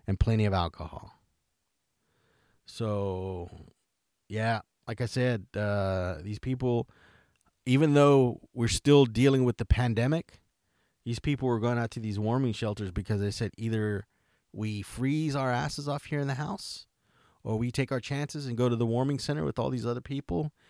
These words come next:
as long as we're covered and we wear our masks and we try to keep our distance from people." And, and they did that there. They, they made sure that they kept,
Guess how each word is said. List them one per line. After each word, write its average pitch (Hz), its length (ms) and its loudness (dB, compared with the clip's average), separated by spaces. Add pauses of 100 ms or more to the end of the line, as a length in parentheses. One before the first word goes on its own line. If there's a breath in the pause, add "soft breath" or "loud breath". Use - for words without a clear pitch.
(140)
as 92 140 -4
long 127 200 2
as 123 100 0
we're 123 120 2
covered 165 500 0
and 113 80 0
we 107 100 0
wear 120 180 4
our 120 160 6
masks 127 680 -2 (360 soft breath)
and 101 220 -2
we 104 100 -4
try 127 160 -2
to 120 100 -2
keep - 220 -6
our 117 80 2
distance 123 400 -4
from 131 160 -6
people." 151 520 -4
And, 175 300 -2
and 190 160 0
they 208 100 2
did 175 260 6
that 127 180 2
there. 98 360 -6 (280)
They, 139 120 -2
they 151 180 0
made 127 260 -2
sure 101 280 -4
that 98 200 -10
they 95 100 -8
kept, - 380 -12